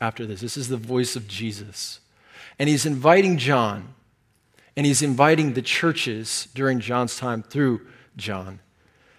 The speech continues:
to leave the oppression, the anxiety, the fear, the uncertainty of their present circumstances,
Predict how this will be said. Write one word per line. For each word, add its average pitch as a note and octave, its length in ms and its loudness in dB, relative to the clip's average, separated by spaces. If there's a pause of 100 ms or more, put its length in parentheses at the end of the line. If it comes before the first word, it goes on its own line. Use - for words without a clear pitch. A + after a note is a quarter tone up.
(240)
to E3 140 6
leave D#3+ 920 6 (1600)
the D#3+ 120 8
oppression, D#3+ 760 4
the D3 140 4
anxiety, D3 760 6
the A#2 160 -2
fear, C3 800 2 (1000)
the C#3+ 120 2
uncertainty D3 840 2
of C#3 140 0
their B2+ 140 4
present C#3 340 0
circumstances, B2+ 880 -2